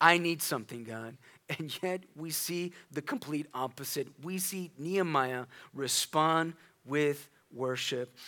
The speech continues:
And how often, church, how often should you be doing this? How often should I be doing this? How often should we be doing this?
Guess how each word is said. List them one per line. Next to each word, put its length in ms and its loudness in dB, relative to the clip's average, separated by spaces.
And 160 6
how 520 8
often, 440 6
church, 360 -6
how 180 10
often 300 10
should 280 0
you 120 2
be 140 2
doing 320 6
this? 300 -6
How 220 12
often 320 8
should 280 8
I 360 10
be 200 0
doing 340 -2
this? 260 -6
How 320 2
often 580 8
should 340 -2
we 360 0
be 400 -2
doing 560 -2
this? 580 -4